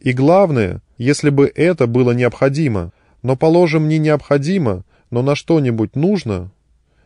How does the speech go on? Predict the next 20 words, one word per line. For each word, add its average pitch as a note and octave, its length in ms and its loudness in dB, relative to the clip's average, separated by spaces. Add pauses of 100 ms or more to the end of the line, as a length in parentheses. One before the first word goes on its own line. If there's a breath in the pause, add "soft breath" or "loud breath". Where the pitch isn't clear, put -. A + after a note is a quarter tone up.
(180)
Ни B2+ 260 -2
на D#3 180 0
что. G2 400 -4 (300)
Те, F#3 160 2
которые D#3+ 400 0
сомневаются C#3+ 720 0
в A2 80 -4
этом, G2 360 -6 (220)
пусть D3 240 -4
прочтут D#3 480 -2
те B2+ 140 -4
многочисленные, A#2+ 960 -4 (300)
составленные B2+ 1000 -2
учёными B2+ 600 -2
и A2+ 160 -6
врачами, A2+ 680 -2 (280)
книги D#3+ 300 0
об B2+ 160 4
этом C#3 240 0
предмете, A#2+ 640 -2